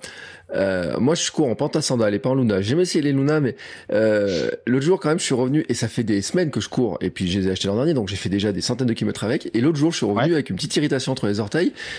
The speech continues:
Speaker 1: et je me suis dit, mais comment tu peux aller faire un ultra avec des sandales ? Et puis j'en ai vu d'autres, hein, qui ont fait des,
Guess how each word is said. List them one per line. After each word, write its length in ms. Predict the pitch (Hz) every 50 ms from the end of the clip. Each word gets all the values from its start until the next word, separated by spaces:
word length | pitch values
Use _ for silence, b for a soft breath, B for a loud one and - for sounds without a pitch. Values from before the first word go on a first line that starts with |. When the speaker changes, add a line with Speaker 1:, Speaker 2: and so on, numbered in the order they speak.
| B B B B B
Speaker 1:
et 80 | - 107
je 80 | 113
me 40 | 127
suis 160 | 123 - 202
dit, 60 | 208 208
mais 160 | 160 - - - -
comment 640 | - 240 240 220 190 160 135 95 - - - _ _ _ _ _ _ _ - - _ _ _ _ _ _
tu 120 | - 127 120
peux 140 | - 170
aller 120 | 165 151 135
faire 200 | - - 139 110
un 120 | 104 104 123
ultra 520 | 147 156 151 - - 180 143 131 113 98
avec 220 | 85 - 98 95 85
des 80 | 92 87
sandales ? 420 | - - 107 123 156 185 233 247 -
Et 80 | 107 101
puis 140 | - 110
j'en 120 | 113 113 120
ai 80 | 127
vu 120 | 127 160 294
d'autres, 280 | 320 - - - - 233
hein, 80 | - -
qui 80 | -
ont 40 | 139
fait 140 | 120 - 120
des, 160 | 104 101 90